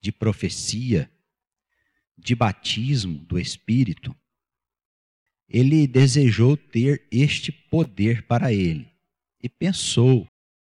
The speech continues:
que ele pudesse dar algum dinheiro aos apóstolos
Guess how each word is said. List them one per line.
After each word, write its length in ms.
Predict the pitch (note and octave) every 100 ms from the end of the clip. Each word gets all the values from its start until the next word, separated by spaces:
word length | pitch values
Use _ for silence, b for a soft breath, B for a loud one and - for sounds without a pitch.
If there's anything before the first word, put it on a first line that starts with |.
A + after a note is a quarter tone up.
| _ _ _ _ _ _
que 360 | - B2 A#2+ A#2
ele 360 | B2+ C#3+ C#3 C3
pudesse 1080 | - C3+ A2 A#2 C3 - - F#2+ E2 D2 - _ _ -
dar 480 | F2+ A2+ C3+ B2+ -
algum 380 | A2 G#2+ A2+
dinheiro 720 | B2+ G2 F#2 G2+ A#2 A2 E2 - -
aos 300 | G#2 G2+ F#2+
apóstolos 960 | - - A#2 B2 - - C3+ - -